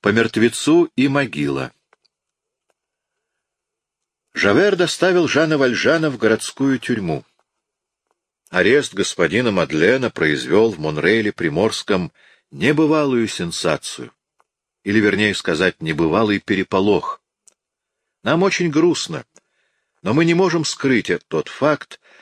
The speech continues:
что слова «бывший каторжник» заставили почти всех отвернуться от него. В течение каких-нибудь двух часов все добро, сделанное им, было забыто, и он стал только каторжником.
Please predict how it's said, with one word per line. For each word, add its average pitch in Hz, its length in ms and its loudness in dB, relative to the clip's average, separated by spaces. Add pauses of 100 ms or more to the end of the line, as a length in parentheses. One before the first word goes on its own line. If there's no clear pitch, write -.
(180)
что - 260 0
слова 101 600 2
«бывший 107 580 -2
каторжник» 135 880 -4 (520)
заставили 135 640 0
почти 117 340 -4
всех - 340 -2
отвернуться 87 720 -2
от - 100 -10
него. 69 300 -10 (1500)
В - 100 -20
течение 175 440 2
каких-нибудь 147 680 -2
двух 139 280 0
часов - 600 -2
все - 320 0
добро, 151 460 2
сделанное 82 680 0
им, 71 300 -6
было 156 260 0
забыто, 117 640 -2 (640)
и 80 80 -4
он 135 220 0
стал 135 360 -2
только 135 460 -2
каторжником. - 840 -6